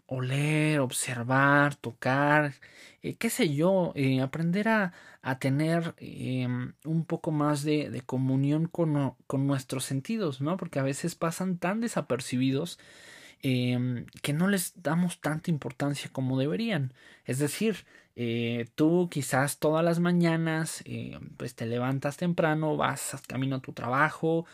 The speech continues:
quizás ya llevas desde casa un poco de café,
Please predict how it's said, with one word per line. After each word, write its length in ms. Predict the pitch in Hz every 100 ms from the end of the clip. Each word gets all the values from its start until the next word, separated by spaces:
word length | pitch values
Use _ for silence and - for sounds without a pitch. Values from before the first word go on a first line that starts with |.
| - - -
quizás 420 | - 123 131 131 131
ya 120 | 131
llevas 360 | 131 135 135
desde 280 | 123 117 110
casa 320 | - 123 135 127
un 160 | 127
poco 300 | 131 131 -
de 80 | 127
café, 540 | - - - 165 233